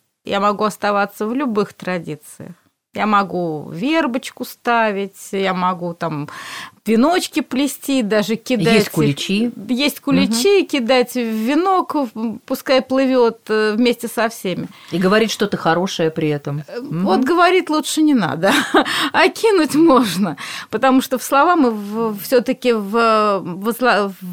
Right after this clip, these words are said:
Speaker 1: вкладываем, а, какое-то обращение, какой-то смысл. И вот к-, куда мы этот венок направляем? Если я просто его кинула, я просто кинула, как все, ну, кинула и кинула, он поплыл себе, красиво, да, обряд, традиция, красиво, почему нет, одет веночек.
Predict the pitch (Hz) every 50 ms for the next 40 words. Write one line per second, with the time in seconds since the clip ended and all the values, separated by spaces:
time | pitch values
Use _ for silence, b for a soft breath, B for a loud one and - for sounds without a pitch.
0 | 170 - - - _ - - - - - 240 262 269 285 233 208 254 214 226 233
1 | 233 214 - - 196 202 196 196 196 185 - - 180 - 208 202 - 247 240 233
2 | 233 220 196 - 220 220 - - 277 254 240 202 185 - 202 196 - - 214 214
3 | - 214 214 - - 202 160 139 135 - - - - B B B B B B B
4 | B B B - - 226 220 196 - - - - - - 165 196 - - - -
5 | - 135 - - - _ - - 262 196 247 208 - 160 160 233 196 - 160 -
6 | - 165 175 180 151 135 147 151 151 - - 151 147 151 156 170 196 190 - 247
7 | 240 - 294 381 - - - 233 196 202 196 - - 196 175 170 170 170 185 214
8 | - 226 - - 165 - - 247 - - 320 269 233 190 185 - - 202 196 -
9 | - 180 190 226 - - 330 262 220 190 180 190 185 - - 190 170 160 160 170
10 | 185 180 - - 202 208 - - 220 175 170 - - - 156 143 156 - - 202
11 | 226 - - - - 240 220 170 135 131 - - - 151 - 214 226 - - 196
12 | 190 170 202 247 262 330 359 _ - - 185 180 180 170 214 - - - - 156
13 | 160 - 196 180 190 - - - - 214 214 208 175 160 - - - - 226 214
14 | 196 175 180 - - - - 151 180 214 208 - - - 165 180 190 220 226 -
15 | - B